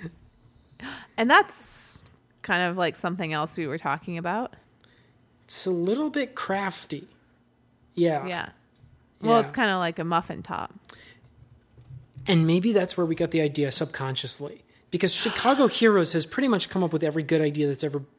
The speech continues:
Speaker 2: could be come up with.
Speaker 1: Yeah. Well, and as he was doing it, he was saying, <laughs> "This is like when I worked out so hard on my, uh, I cut off all my love handles."
Speaker 2: He di-, oh, God, you're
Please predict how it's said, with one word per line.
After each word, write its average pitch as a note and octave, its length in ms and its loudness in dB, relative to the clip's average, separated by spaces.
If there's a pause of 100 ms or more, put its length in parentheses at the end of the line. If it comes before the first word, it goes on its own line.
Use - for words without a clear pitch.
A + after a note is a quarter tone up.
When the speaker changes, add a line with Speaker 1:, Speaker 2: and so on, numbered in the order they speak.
(100)
Speaker 2:
could D3 180 -2
be D3 80 -6
come D3+ 200 -2
up A#3 200 -4
with. - 300 -12 (680)
Speaker 1:
Yeah. D#3+ 380 4 (640)
Well, A#3+ 140 8
and A#3 100 4
as A#3+ 280 4
he C4 100 2
was G3 180 0
doing G#3+ 420 4
it, F3 160 0
he G#3+ 180 -2
was F3+ 160 -2
saying, G3 600 0 (300)
<laughs> - 320 -20
"This A#3+ 160 0
is A3+ 160 0
like G3+ 160 2
when G3 120 2
I F3 100 4
worked F3+ 300 0
out F3 220 2
so E3 180 0
hard E3+ 280 2
on E3 140 2
my, C#3+ 180 -2
uh, D3 720 0
I F#3+ 100 -4
cut G3 200 0
off E3+ 280 4
all E3+ 80 2
my D3+ 180 -2
love E3 320 2
handles." D#3 840 -6 (100)
Speaker 2:
He E3+ 220 -4
di-, D3 240 -6
oh, A3+ 560 2
God, B3 480 0
you're B3 180 -8